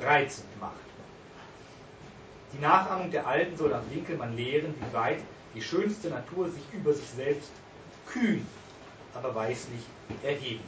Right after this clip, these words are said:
kann. Die Erhabenheit, die im Kunstwerk anschaulich wird, ist die Freiheit, die der Mensch gegenüber seinen natürlichen Voraussetzungen gewinnt.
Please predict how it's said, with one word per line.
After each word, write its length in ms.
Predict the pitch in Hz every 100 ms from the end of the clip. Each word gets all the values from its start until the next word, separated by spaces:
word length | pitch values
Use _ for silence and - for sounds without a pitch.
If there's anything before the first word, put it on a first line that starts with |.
| -
kann. 140 | - - - - - - - - - - - - - - - - - -
Die 100 | -
Erhabenheit, 680 | 143 147 190 226 220 196 185 - -
die 60 |
im 100 | 135
Kunstwerk 600 | - 220 233 - 151 - -
anschaulich 480 | 147 - 170 151 143
wird, 220 | 139 143 139
ist 140 | -
die 200 | - -
Freiheit, 380 | 120 160 151 143
die 60 | 120
der 100 | 117
Mensch 300 | 117 143 131
gegenüber 400 | 123 - 123 113
seinen 200 | 110 107
natürlichen 520 | 104 - 151 147 117
Voraussetzungen 760 | 110 101 110 107 110 - 139
gewinnt. 320 | 151 139 -